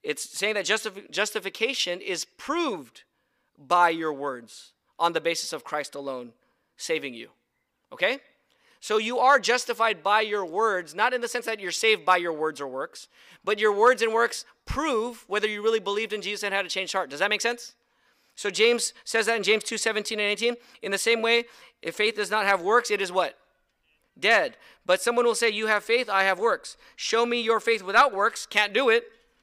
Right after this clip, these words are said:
Not real faith. "And I will show you my faith by my works."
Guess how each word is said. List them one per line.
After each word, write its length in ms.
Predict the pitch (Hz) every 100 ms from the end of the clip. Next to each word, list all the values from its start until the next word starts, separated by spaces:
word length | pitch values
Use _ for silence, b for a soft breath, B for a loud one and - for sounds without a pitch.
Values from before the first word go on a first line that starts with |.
| _ _ _ _ _
Not 240 | 156 180
real 140 | 185 226
faith. 300 | 175 175 - B B
"And 120 | 165
I 100 | 214
will 120 | 226
show 160 | 214 226
you 160 | 220
my 220 | 208 214 208
faith 320 | 220 214 - b
by 420 | 139 196 226 240 226
my 560 | 208 202 180 156 123 _ _ _ _ _ _
works." 680 | 147 156 - - - -